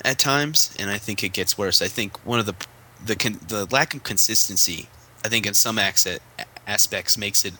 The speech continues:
a little more innovative and fresher, but I think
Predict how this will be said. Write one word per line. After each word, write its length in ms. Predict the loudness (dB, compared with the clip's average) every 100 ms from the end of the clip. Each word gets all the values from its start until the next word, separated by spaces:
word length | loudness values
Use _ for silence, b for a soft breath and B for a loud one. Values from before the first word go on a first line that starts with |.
| -12
a 40 | -6
little 180 | -6 -4
more 340 | -4 -4 -6 -10 -8
innovative 640 | -4 2 4 6 4 2 -10 -10
and 180 | -8 -6
fresher, 480 | -2 0 2 0 -2 -10 -6
but 100 | 0
I 60 | 2
think 480 | 4 4 4 0